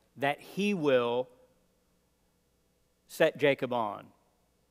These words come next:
He makes it clear to Jacob that although he is giving him this gift, that although he is blessing him, that God still is the one who's in the driver's seat. God is the one who dispenses of blessings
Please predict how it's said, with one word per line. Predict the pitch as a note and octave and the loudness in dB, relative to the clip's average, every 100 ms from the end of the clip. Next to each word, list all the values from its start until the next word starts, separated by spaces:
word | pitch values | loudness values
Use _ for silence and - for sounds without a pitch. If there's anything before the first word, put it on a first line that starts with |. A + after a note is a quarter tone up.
| _ _ _ _ _ _ _ _ _ _ | _ _ _ _ _ _ _ _ _ _
He | - | -4
makes | D#3 E3+ | 2 2
it | F#3 | 0
clear | - E3+ G#3 | -2 8 10
to | F#3 | 10
Jacob | D3 D3 C3 B2 | 6 4 4 2
that | B2+ D3+ | 0 4
although | E3 F#3 F3+ F3+ | 6 6 8 6
he | E3+ F3+ | 6 4
is | D#3+ B2+ | 4 2
giving | B2 F#3 G3+ G3 | 6 8 8 4
him | F3 E3+ D#3+ D#3 | 0 2 2 2
this | D3 D#3+ - C3+ | 2 0 0 -4
gift, | C3 D#3 A#2+ | 4 4 4
that | C#3 | 2
although | C#3 D#3+ F3 E3+ | 4 4 6 4
he | F3 | 4
is | E3 | 0
blessing | B2 D#3 F#3 F3+ D#3 C#3 | 0 4 4 4 -2 -2
him, | B2 A#2 A#2+ D3+ - - - - | -4 -4 -4 -8 -12 -20 -6 6
that | E3 E3 - B2+ | 6 6 -2 6
God | E3+ F#3 G3+ | 10 10 8
still | - - - A3 D3+ C3+ C#3+ F#3+ - - _ _ | 2 -4 8 10 10 6 4 0 -4 -20 _ _
is | D#3+ D#3+ | -2 -2
the | F#3 | 0
one | F3 F3+ | 2 4
who's | E3+ F3 | 2 0
in | F3 F#3 | 0 0
the | F#3 | 0
driver's | D3+ D#3+ D#3 C3+ C3 | 4 8 8 6 0
seat. | C3 A2 A#2+ | -4 -4 2
God | C#3+ D#3+ | 6 6
is | F#3 | 4
the | A3 | 0
one | F#3+ E3 C#3+ C3+ D3+ E3+ - - - | 2 4 4 2 -2 -8 -18 -14 -2
who | F3 | 0
dispenses | D3+ - - - G#3 G3+ G3+ G3 | 0 -4 -2 0 2 2 4 4
of | E3 E3+ C#3+ | 6 2 2
blessings | D3+ F3 F3 F3+ E3+ F3 - | 6 8 8 4 0 -2 -6